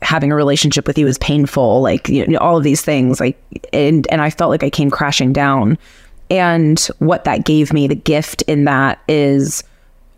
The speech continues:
wanting people to know that, like, in their mistakes and in their failures and in their ugliness and in their whatever, it's like,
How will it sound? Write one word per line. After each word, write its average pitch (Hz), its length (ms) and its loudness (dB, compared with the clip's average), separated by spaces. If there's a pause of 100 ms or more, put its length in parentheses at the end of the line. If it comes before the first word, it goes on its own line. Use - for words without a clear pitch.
(100)
wanting 170 560 2
people 147 440 0
to - 160 0
know 151 500 2
that, - 160 -4
like, 135 240 -2
in 190 160 2
their 160 160 0
mistakes 143 640 -2
and 143 160 0
in 180 220 0
their 165 140 0
failures 139 580 0
and 143 120 0
in 180 180 0
their 165 160 0
ugliness 135 520 0
and 113 100 0
in 156 140 2
their 147 200 0
whatever, 139 480 2
it's - 200 -4
like, 123 340 -2